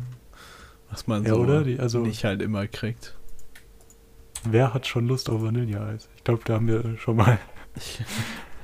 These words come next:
Speaker 2: glaub, das hab
Speaker 1: True,
Speaker 2: ich schon
Speaker 1: true.
Speaker 2: mal, äh, in der, in der ersten Folge erwähnt, da ich kein Fan von Vanille-, Vanilleeis bin.
Speaker 1: Ja, wenn ich mich richtig erinnere, hast du's, äh, hattest du, glaub ich, schon mal so etwas in der Richtung
Speaker 2: Es
Speaker 1: gesagt.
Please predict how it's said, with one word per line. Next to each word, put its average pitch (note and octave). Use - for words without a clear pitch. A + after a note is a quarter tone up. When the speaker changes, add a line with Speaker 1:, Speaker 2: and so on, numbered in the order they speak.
Speaker 2:
glaub, A2
das A2
hab A2+
Speaker 1:
True, G#2+
Speaker 2:
ich A2+
schon G#2+
Speaker 1:
true. G#2+
Speaker 2:
mal, A2
äh, A2+
in A#2
der, A#2+
in A2+
der A2
ersten A2
Folge A2
erwähnt, A2
da A2+
ich G#2+
kein A2+
Fan A2
von A2
Vanille-, A2+
Vanilleeis A2+
bin. A#2+
Speaker 1:
Ja, C#3+
wenn C3+
ich C3
mich C3
richtig A#2+
erinnere, G#2+
hast A2+
du's, -
äh, G#2
hattest G#2+
du, G2+
glaub G2
ich, F#2+
schon G#2
mal F#2+
so G2
etwas G2
in G2+
der G2
Richtung G#2
Speaker 2:
Es G2
Speaker 1:
gesagt. G2+